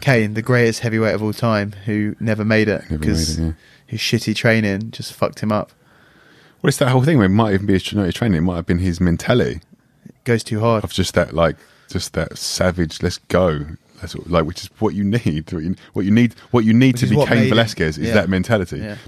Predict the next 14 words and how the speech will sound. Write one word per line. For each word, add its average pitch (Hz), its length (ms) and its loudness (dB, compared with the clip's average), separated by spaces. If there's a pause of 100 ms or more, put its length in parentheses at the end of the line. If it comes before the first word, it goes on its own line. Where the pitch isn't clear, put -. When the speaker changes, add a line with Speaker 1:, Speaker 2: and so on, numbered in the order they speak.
Speaker 2:
But 87 100 0
also 90 360 2
the 87 140 2
downfall 90 540 0
of 76 80 -4
that 82 160 0
is 78 160 -6
that 80 100 0
you 73 80 -4
have 82 160 -6
that 78 120 -4
mentality. 85 420 -4 (120)
Speaker 1:
Yeah. 107 200 -6 (1040)
Double-edged 110 380 0